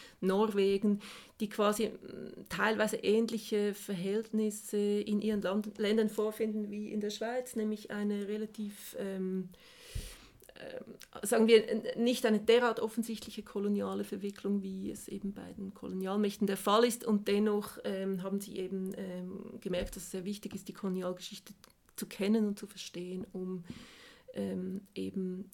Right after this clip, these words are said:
auch Deutungen aktueller, äh, Verhältnisse vornehmen zu können. Und w-,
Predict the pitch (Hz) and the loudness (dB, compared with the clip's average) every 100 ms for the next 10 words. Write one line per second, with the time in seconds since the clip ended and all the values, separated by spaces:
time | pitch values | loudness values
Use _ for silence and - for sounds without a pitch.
0 | - 190 170 - - _ - _ 190 180 | -14 -14 -14 -18 -20 _ -20 _ -8 -8
1 | 185 202 185 180 180 - 196 202 202 - | -8 -6 -6 -6 -10 -10 -6 -4 -6 -8
2 | - - - - - - - - - - | -12 -10 -10 -12 -14 -16 -18 -20 -20 -16
3 | - 190 214 214 - 190 175 180 180 180 | -8 -6 -2 -2 -4 -4 -2 -2 -2 -6
4 | 185 - 185 175 175 190 196 | -8 -8 -6 -4 -2 -4 -4